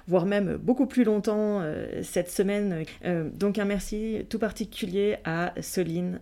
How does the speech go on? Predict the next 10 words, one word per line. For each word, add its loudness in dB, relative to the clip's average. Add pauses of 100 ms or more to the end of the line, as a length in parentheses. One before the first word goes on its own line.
à 0
Laetitia, 0
à -2
Gilles, -2
à -2
Mathilde, 2
à -2
Béatrice, 0
à 0
Francis. -2